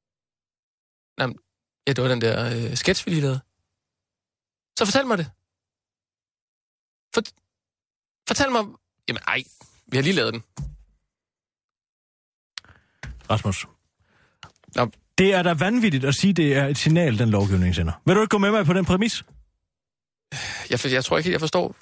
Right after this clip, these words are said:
Speaker 1: hvad du mener. Altså
Speaker 2: Han siger, at nu laver vi
Speaker 1: Ja.
Speaker 2: lovgivningen om, fordi det sender et dårligt signal. Signalet
Speaker 1: Det sender
Speaker 2: må
Speaker 1: et
Speaker 2: vel
Speaker 1: dårligt
Speaker 2: så
Speaker 1: signal, ja.
Speaker 2: naturligvis være, at det er okay at slå sin kone ihjel. For
Speaker 1: Nå.
Speaker 2: at få forældremyndighed.
Speaker 1: Okay, nu er jeg med.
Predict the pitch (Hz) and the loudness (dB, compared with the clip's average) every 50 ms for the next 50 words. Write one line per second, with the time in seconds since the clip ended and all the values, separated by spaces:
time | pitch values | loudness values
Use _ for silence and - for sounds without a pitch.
0 | 294 240 147 139 135 123 113 117 - - 123 - 135 127 127 202 208 208 170 - | -6 -4 -2 -2 0 -2 -2 -2 -2 -2 0 0 0 2 2 2 2 2 2 4
1 | 247 262 240 226 233 233 233 220 208 202 185 190 185 185 185 180 190 180 175 165 | 4 4 4 4 2 2 2 2 2 2 2 2 2 2 2 2 2 2 2 2
2 | 147 139 135 113 147 139 131 127 139 - 156 135 120 120 120 123 104 98 104 - | 0 0 0 0 0 2 2 0 0 0 2 2 2 2 2 2 2 2 2 2
3 | 101 98 85 80 82 - 170 180 190 233 247 233 202 185 175 180 175 170 175 170 | 2 2 0 0 0 2 2 4 4 4 4 4 2 2 2 2 2 2 0 0
4 | 151 - 220 214 214 202 - 202 262 302 247 202 190 180 190 185 156 139 165 170 | 0 0 0 0 0 0 0 2 2 2 2 2 2 4 4 2 2 2 2 2
5 | 180 196 208 170 - _ - - - _ _ _ _ - 185 170 156 180 175 180 | 2 2 0 -2 -4 _ -18 -20 -20 _ _ _ _ -2 0 0 2 2 2 2
6 | 185 190 160 185 180 165 151 160 143 139 151 131 - 165 175 180 175 156 131 127 | 2 2 2 2 2 2 2 2 2 2 2 2 2 2 4 4 2 2 2 2
7 | 123 104 - _ _ _ _ _ _ _ _ _ _ _ _ _ _ _ _ _ | 0 -2 -6 _ _ _ _ _ _ _ _ _ _ _ _ _ _ _ _ _
8 | _ _ _ _ _ _ _ _ _ - 170 160 214 233 277 269 254 233 202 156 | _ _ _ _ _ _ _ _ _ 0 0 2 2 2 2 2 2 0 0 -2
9 | 127 113 120 - - 190 208 226 208 175 151 135 120 107 98 95 104 - - - | -2 -4 -4 -2 0 0 2 2 2 0 0 0 0 0 2 2 0 0 0 -2
10 | 175 151 139 165 240 269 240 175 131 117 101 | -2 -2 0 0 0 0 0 0 -2 -2 -2